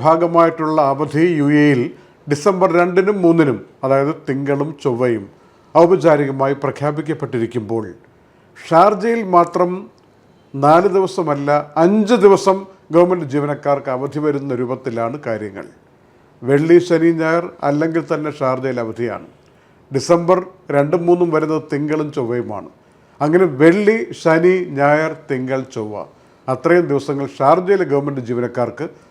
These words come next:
പ്രത്യേക അവധിയുണ്ട് എന്ന കാര്യം ഓർമ്മിപ്പിക്കുകയാണ്.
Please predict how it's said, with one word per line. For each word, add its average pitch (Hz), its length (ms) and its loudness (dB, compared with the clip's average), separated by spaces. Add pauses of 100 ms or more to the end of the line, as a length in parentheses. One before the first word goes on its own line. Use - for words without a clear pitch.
(140)
പ്രത്യേക 139 320 -4 (120)
അവധിയുണ്ട് 113 540 -4 (200)
എന്ന 113 200 -8
കാര്യം 110 280 -10 (240)
ഓർമ്മിപ്പിക്കുകയാണ്. 98 640 -12